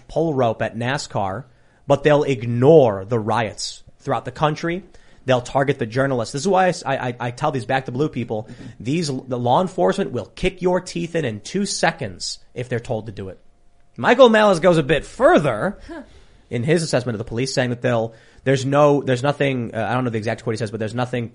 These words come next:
Speaker 1: uh, you know, so egregious a police officer wouldn't do it if instructed, up and to, up and, and including executing children.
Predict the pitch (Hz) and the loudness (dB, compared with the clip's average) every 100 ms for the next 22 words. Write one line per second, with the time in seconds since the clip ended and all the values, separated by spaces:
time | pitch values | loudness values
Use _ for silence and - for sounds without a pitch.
0 | - 110 98 104 - 120 107 120 107 104 | -10 -8 -6 -6 -4 -4 -4 -6 -6 -8
1 | - 120 117 107 110 113 107 113 110 104 | -6 -4 -4 -6 -6 -4 -4 -6 -6 -8
2 | - 139 - 107 - 123 120 107 139 120 | -4 -4 -4 -8 -6 -6 -6 -8 -6 -6
3 | - 123 165 - 127 120 113 113 117 - | -4 -2 -2 -4 -8 -6 -8 -10 -10 -2
4 | 196 139 113 - - - 123 - 131 135 | 0 0 -4 -12 -20 -10 -8 -8 -6 -6
5 | 113 101 185 147 117 101 | -6 -2 -2 -2 -4 -6